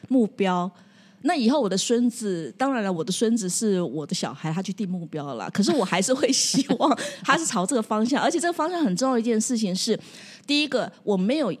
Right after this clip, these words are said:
要他当学霸，就是他，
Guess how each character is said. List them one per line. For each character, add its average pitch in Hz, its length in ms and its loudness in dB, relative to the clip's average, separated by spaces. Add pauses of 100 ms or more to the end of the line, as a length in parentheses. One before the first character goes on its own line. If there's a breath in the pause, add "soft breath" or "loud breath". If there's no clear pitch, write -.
要 226 140 0
他 220 200 -6
当 220 240 -4
学 151 420 -6
霸， - 200 -4 (1080 loud breath)
就 262 120 -2
是 285 240 -2
他， 247 440 -2